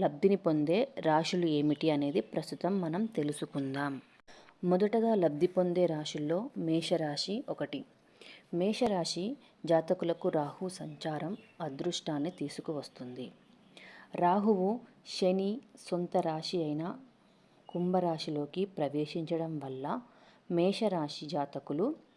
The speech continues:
సానుకూల ఫలితాలను పొందుతారు. ఈ సమయంలో వీరు ఉద్యోగంలో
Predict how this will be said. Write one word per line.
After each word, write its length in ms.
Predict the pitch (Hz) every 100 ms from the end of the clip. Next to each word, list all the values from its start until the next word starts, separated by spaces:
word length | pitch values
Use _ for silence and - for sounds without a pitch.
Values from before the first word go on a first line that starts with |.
| - - -
సానుకూల 720 | - 208 185 214 220 190 175 185
ఫలితాలను 540 | 165 147 147 143 180
పొందుతారు. 680 | - 165 147 - 131 127 127 - _ _ - - - -
ఈ 80 | 208
సమయంలో 600 | 214 202 208 165 156 151 170 -
వీరు 380 | 165 160 160 160 196 -
ఉద్యోగంలో 800 | 151 143 180 180 165 151 147